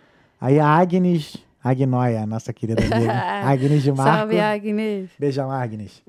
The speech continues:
Speaker 1: É, mandou aqui, ó, "Não esqueça a primeira vez que eu ouvi a Dai tocar, braba."
Speaker 2: Se pá, foi lá na floresta, hein?
Speaker 1: Pode ser,
Speaker 2: <laughs>
Speaker 1: é. É. Aí a, a Beatriz Suzuki,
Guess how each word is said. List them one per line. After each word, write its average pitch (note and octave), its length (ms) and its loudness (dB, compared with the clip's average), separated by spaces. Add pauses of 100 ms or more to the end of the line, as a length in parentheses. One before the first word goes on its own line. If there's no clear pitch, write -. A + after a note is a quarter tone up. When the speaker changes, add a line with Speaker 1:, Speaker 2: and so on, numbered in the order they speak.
(200)
Speaker 1:
É, B2 640 -2
mandou C3+ 300 -2
aqui, C3+ 160 -2
ó, A#2+ 80 0
"Não D3+ 100 2
esqueça F#3+ 300 -2
a - 20 -4
primeira F#3+ 340 0
vez E3+ 200 -4
que - 60 -4
eu E3+ 40 4
ouvi D#3 180 0
a D#3 60 2
Dai D3+ 160 2
tocar, G2+ 600 -6
braba." A2 520 -8 (1400)
Speaker 2:
Se - 140 -14
pá, F#3+ 180 -12
foi - 140 -12
lá - 100 -10
na C#4 80 -12
floresta, - 540 -14
hein? A3+ 60 -20 (300)
Speaker 1:
Pode C3+ 200 -2
ser, C3 240 -6
Speaker 2:
<laughs> B2 360 -4 (220)
Speaker 1:
é. B3 40 -8
É. F#3 240 2 (600)
Aí C3+ 260 0
a, D#3+ 120 2
a D3 140 0
Beatriz F#3 500 2
Suzuki, E3 680 -2